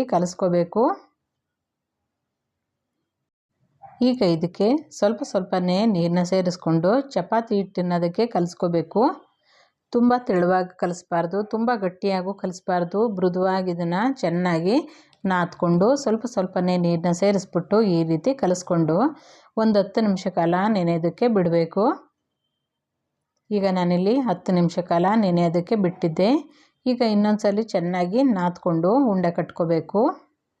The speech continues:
ಚಪಾತಿ ಹಿಟ್ಟನ್ನ, ಆ, ಅದಕ್ಕೆ ಕಲಸಿದ್ದೀನಿ. ಇದನ್ನ ಉಂಡೆ ಕಟ್ಕೊಳ್ಳೋಣ.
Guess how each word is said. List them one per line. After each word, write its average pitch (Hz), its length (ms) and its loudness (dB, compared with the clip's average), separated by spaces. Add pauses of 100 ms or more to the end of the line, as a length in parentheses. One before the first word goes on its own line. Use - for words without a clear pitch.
(640)
ಚಪಾತಿ 208 520 0
ಹಿಟ್ಟನ್ನ, 196 540 -2 (680)
ಆ, 185 100 0 (380)
ಅದಕ್ಕೆ 175 440 0
ಕಲಸಿದ್ದೀನಿ. 175 680 0 (240)
ಇದನ್ನ 185 300 0 (600)
ಉಂಡೆ 202 240 4
ಕಟ್ಕೊಳ್ಳೋಣ. 175 600 -2